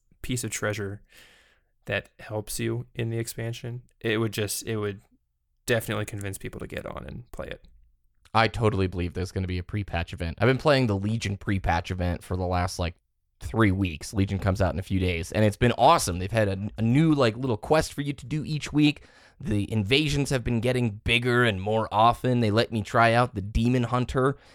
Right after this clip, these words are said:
Speaker 2: It's, it's been awesome because it's gotten me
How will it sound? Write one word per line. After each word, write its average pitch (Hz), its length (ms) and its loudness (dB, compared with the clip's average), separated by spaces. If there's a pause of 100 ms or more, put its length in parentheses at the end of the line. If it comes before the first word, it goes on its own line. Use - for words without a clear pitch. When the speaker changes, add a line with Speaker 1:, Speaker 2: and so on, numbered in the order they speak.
(240)
Speaker 2:
It's, 131 220 -2
it's - 200 -4
been 110 220 -2
awesome 147 440 4
because 117 240 0
it's 110 100 -6
gotten 135 300 0
me 113 260 2